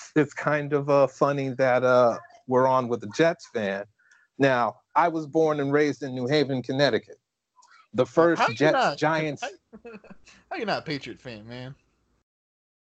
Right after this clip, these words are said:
Speaker 1: Because the Patriots sucked the whole time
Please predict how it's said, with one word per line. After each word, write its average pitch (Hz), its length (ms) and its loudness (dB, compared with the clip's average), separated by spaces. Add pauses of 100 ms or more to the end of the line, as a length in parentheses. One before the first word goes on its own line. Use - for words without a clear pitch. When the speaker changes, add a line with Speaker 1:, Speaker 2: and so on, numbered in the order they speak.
(580)
Speaker 1:
Because 165 440 2
the 139 100 0
Patriots 151 520 2
sucked - 360 0
the 135 80 0
whole 139 200 0
time 131 480 -4